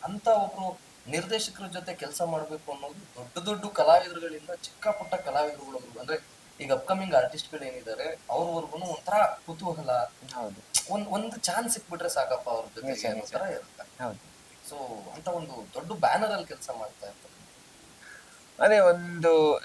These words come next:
Speaker 2: ನಾನ್ ಚಿಕ್ಕ ವಯಸ್ಸಿಂದ ನೋಡ್ಕೊಂಡ್ ಬರ್ತಾ ಇದ್ದೆ. ಆ, ಶ್ ಮೂವಿ ಆಯ್ತು, ಎ ಮೂವಿ ಆಯ್ತು, ಉಪೇಂದ್ರ,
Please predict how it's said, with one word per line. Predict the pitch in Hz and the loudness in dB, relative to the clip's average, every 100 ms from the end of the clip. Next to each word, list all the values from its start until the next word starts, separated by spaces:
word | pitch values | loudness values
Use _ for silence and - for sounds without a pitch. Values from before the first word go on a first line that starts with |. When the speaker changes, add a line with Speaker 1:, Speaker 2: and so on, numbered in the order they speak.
| 151 | 2
Speaker 2:
ನಾನ್ | 165 | 2
ಚಿಕ್ಕ | 160 160 - | 2 -4 2
ವಯಸ್ಸಿಂದ | 180 180 | 2 4
ನೋಡ್ಕೊಂಡ್ | 170 143 - 143 | 2 2 2 0
ಬರ್ತಾ | 135 113 117 | 2 6 4
ಇದ್ದೆ. | 110 107 110 110 | 4 2 0 -2
ಆ, | - 117 120 117 113 | -4 -6 -4 -4 -4
ಶ್ | 117 - - | 2 2 4
ಮೂವಿ | 131 117 113 | 2 2 2
ಆಯ್ತು, | 107 98 117 110 110 | 0 -2 -4 -2 -2
ಎ | 110 120 147 | 0 2 2
ಮೂವಿ | 135 113 110 | 0 -2 -4
ಆಯ್ತು, | 107 110 | -6 -8
ಉಪೇಂದ್ರ, | 110 127 127 120 | -4 -2 -2 2